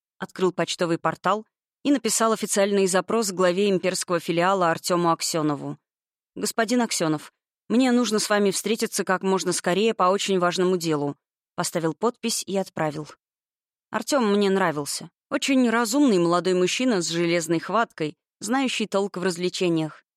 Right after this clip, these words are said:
Люблю иной раз сыграть с ним пару партий в кости или на бильярде в загородном мужском клубе. Но сейчас будний день, и он, скорее всего, занят.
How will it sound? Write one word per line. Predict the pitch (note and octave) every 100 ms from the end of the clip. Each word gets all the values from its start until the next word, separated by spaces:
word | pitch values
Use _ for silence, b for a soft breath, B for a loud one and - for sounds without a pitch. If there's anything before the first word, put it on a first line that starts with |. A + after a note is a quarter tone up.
| -
Люблю | D4 D4+ F#4+
иной | B3+ E3+ E3
раз | F3 F#3
сыграть | - F3 F#3 -
с |
ним | F3+ E3+
пару | F3+ E3+
партий | - F3 -
в | D#3+
кости | - D4 C4 - F#3 - _ _
или | E4 A#3
на | D#3+ E3
бильярде | D#3+ E3 F3 C4+ A3+ G#3
в | F#3
загородном | G#3 G3+ G3+ F#3+ F#3+
мужском | F#3 - G3+ F3+
клубе. | F#3+ G#3 F3+ E3+ _ _ _ _
Но | -
сейчас | G#3 F#3+ - F#3+
будний | F3 G3 F3+ F3
день, | E3 G#3+ E3+ D3 -
и | B3+
он, | B3
скорее | - E3 F3
всего, | - E3+ E3
занят. | E3+ F#3+ D#3+ -